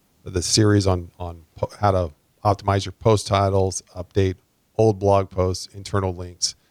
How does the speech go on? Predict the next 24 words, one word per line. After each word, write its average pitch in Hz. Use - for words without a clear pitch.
So -
that's 123
the 120
best 107
way 104
to 90
find 110
information 101
for 85
free 107
that's 95
going 92
to 87
help 98
your 95
business 95
in 101
regards 92
to 87
blogging. 101
I 101
also 113
founded 110
the 98